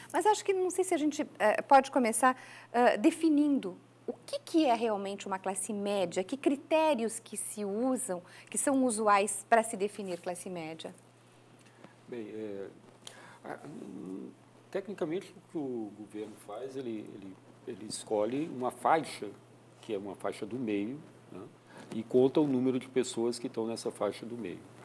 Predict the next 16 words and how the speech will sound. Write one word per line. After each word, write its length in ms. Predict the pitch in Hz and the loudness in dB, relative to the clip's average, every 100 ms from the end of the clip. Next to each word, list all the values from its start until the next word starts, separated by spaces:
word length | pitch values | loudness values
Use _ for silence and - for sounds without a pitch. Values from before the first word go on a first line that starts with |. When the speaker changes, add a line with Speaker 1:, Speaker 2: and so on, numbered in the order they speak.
| - - - - - | -20 -20 -20 -18 -4
Speaker 2:
É 140 | 117 | 2
um 100 | 131 | 2
corte 360 | 131 123 - - | 8 8 8 6
quase 240 | 165 185 | 6 6
sempre 340 | - 139 139 156 | 2 0 0 -2
arbitrário, 640 | 135 131 101 98 123 165 - - - | -2 2 6 8 6 0 -12 -18 -14
né, 140 | 107 - | -12 -12
porque 300 | - - 104 | -12 -6 -4
você 240 | 92 - | -4 -4
pega, 460 | - 110 104 101 - | 4 4 6 4 4
eh, 400 | 98 92 87 87 107 101 - - - - - 95 - - | -4 -6 -6 -8 -10 -10 -10 -12 -14 -14 -12 -12 -12 -12
a 20 | |
mediana 640 | 95 101 80 90 113 131 101 | -4 -2 0 2 4 4 4
ou 300 | 92 90 90 | -2 -2 -4
a 40 | |
média 520 | 87 101 139 143 156 | 2 6 6 4 -2